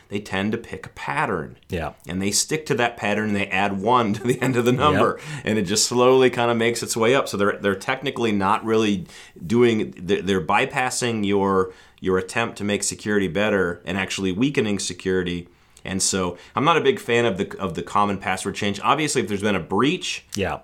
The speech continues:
Speaker 1: all bets are off. We gotta change because those passwords are potentially on the street. People could be using your stuff there. So, um, but yeah, I'm not a big fan of saying, "Let's make people change passwords every thirty days," because I,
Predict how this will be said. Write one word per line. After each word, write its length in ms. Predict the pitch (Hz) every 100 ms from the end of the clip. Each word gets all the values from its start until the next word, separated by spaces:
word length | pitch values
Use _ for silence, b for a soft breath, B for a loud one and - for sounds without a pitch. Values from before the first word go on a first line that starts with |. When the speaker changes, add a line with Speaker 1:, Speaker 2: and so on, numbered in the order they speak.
| -
Speaker 1:
all 320 | 104 110 104
bets 280 | 87 98 -
are 120 | 95
off. 200 | 87 78
We 60 | 98
gotta 200 | 113 110
change 360 | - 110 101 87
because 280 | 90 101
those 120 | 104 101
passwords 400 | 110 101 101 90
are 40 |
potentially 540 | 92 - 101 92 90 90
on 120 | 92
the 60 |
street. 500 | 82 - 101 98 - B B
People 200 | - 104 101
could 140 | 92
be 80 | 85
using 360 | 85 92 87 82
your 120 | 76
stuff 360 | - 90 85
there. 180 | - 76
So, 360 | 69 - 85 - B B
um, 220 | - 95 90
but 100 | 135
yeah, 140 | 120
I'm 80 | 147
not 160 | 160
a 20 | 123
big 220 | 117 104
fan 280 | 113 107 107
of 120 | 92
saying, 300 | - 98 95
"Let's 200 | 98 -
make 160 | 104
people 240 | - 104 87
change 300 | - 95 -
passwords 340 | 101 92 87
every 180 | 90 87
thirty 280 | - 90 82
days," 240 | 90 87
because 280 | - - 82
I, 140 | 80